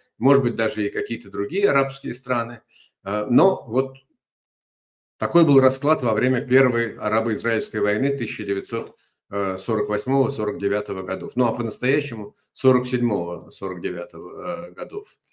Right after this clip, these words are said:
И это повторялось еще несколько раз. В шестьдесят седьмом году, э, когда Израиль опять-таки воевал с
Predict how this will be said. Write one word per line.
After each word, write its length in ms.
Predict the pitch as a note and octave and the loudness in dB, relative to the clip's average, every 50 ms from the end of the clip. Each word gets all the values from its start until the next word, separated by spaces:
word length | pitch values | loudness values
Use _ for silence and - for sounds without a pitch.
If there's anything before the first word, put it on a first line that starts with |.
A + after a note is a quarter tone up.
| _ _ _ _ _ _ _ _ _ _ _ _ _ _ _ _ _ _ _ _ _ _ _ _ _ | _ _ _ _ _ _ _ _ _ _ _ _ _ _ _ _ _ _ _ _ _ _ _ _ _
И 120 | C3+ D3+ | 8 10
это 200 | E3+ G3 - - | 10 10 10 8
повторялось 580 | - C#3+ C3 - D3 C#3 C3+ C#3+ C#3+ C#3 C3+ - | 2 -4 -2 0 2 4 6 6 6 6 4 2
еще 240 | - A#2 - - A#2+ | 0 -4 -2 -2 -2
несколько 480 | A2+ G#2+ G#2 G#2 - - G2 - - F2+ | 0 0 -2 -4 -6 -8 -10 -8 -8 -8
раз. 500 | E2 D2+ - - - - - - - _ _ _ _ _ _ _ _ _ | -8 -8 -10 -12 -14 -16 -18 -18 -20 _ _ _ _ _ _ _ _ _
В 40 | - | -4
шестьдесят 300 | A#2 A2 - A#2 G#2+ - | -4 -2 0 -2 -2 -2
седьмом 440 | - G#2 G2+ B2 E3 G3 F#3+ F#3 E3+ | -6 -2 2 4 6 6 6 6 6
году, 680 | D#3+ E3 D#3 C#3+ D#3 D3+ D3+ C#3+ D3+ - - - - _ _ _ - | 4 4 4 4 2 2 2 0 -4 -8 -14 -20 -20 _ _ _ -6
э, 380 | A#2+ A#2+ A#2+ A#2+ A#2+ A#2+ A#2+ A#2+ A#2+ - | -2 0 2 2 2 2 0 -2 -4 -4
когда 500 | A#2 A2+ G#2+ A2+ A#2+ A#2 A2+ A2+ - - _ _ _ - | -6 -4 -2 0 2 2 0 0 -4 -10 _ _ _ -12
Израиль 460 | A2+ G2 A#2+ B2+ B2 A#2 A#2 A2+ A#2 | -10 -2 2 2 4 4 2 0 -2
опять-таки 460 | A2+ A#2 A#2 A2 - - A2 - G#2+ | -2 -2 -2 -2 -2 -6 -6 -4 -4
воевал 640 | G#2 G#2 A2 A2 G#2+ G2+ G#2 G#2+ G#2 G2+ G#2 - | -2 0 2 2 2 2 2 0 0 -2 -4 -6
с 420 | - - - - - G2+ G2 F#2 | -12 -14 -14 -10 -6 -6 -6 -6